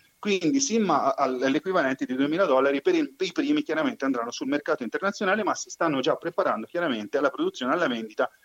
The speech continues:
anche sul mercato internazionale. Perché? Perché la Colombia, ahimè, come hanno fatto tantissimi altri paesi, no? Anche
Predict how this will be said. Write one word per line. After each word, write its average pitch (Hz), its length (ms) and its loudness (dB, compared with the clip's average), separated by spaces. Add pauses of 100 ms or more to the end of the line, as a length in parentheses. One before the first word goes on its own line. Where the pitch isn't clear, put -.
(200)
anche 160 240 0
sul - 160 -4
mercato 123 340 -4
internazionale. 127 720 -2 (300)
Perché? 180 520 0 (200)
Perché 139 220 -2
la 185 100 4
Colombia, 170 360 2
ahimè, 139 260 0
come 143 220 0
hanno 135 180 2
fatto 143 320 0
tantissimi 139 480 -6
altri 135 200 -4
paesi, 131 340 0
no? 131 80 0
Anche - 120 -2